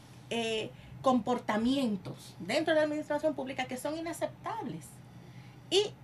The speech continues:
ese comportamiento inaceptable, para tú saber que es inaceptable, tiene que existir una reflexión hacia eso. Por eso es importante que la ética, la transparencia y todo lo que tiene que ver con la integridad, los valores, las virtudes,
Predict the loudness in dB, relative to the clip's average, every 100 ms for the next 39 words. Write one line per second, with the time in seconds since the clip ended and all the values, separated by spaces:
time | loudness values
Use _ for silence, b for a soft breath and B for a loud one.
0 | 0 2 2 2 2 2 2 0 2 0
1 | 2 0 0 -2 -2 2 4 4 2 2
2 | 2 4 2 2 4 6 4 -2 0 0
3 | 0 -2 0 2 2 -2 -6 -6 0 0
4 | 2 -4 -4 -4 -6 -2 0 2 0 -2
5 | -4 -4 -6 -6 -4 -2 -4 -6 -10 -10
6 | -14 -18 -18 B B B B -2 0 2
7 | 2 4 2 4 0 -2 -6 -2 -2 B
8 | B B -6 2 4 8 8 8 2 -6
9 | -2 -2 -4 -12 -4 -2 0 0 -2 0
10 | 2 6 8 6 4 -2 0 2 4 2
11 | 0 -2 0 0 0 -2 -2 0 0 2
12 | 2 2 2 2 4 2 2 2 0 -2
13 | -4 -2 -2 -4